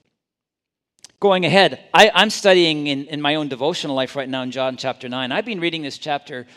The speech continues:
most days for the last two weeks, just soaking in. It's a rich passage in the, in the meaning of it all. Anyway, just before I read the text, um, the story is the story of the man born blind. And I hope you know we're him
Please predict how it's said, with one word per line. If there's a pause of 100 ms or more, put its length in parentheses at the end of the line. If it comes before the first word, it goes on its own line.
(160)
most
days
for
the
last (640)
two
weeks,
just (100)
soaking
in.
It's
a
rich
passage
in
the,
in
the
meaning
of
it
all. (420)
Anyway,
just
before
I
read
the
text, (360)
um, (800)
the
story
is
the
story
of
the
man
born
blind. (600)
And
I
hope
you
know
we're
him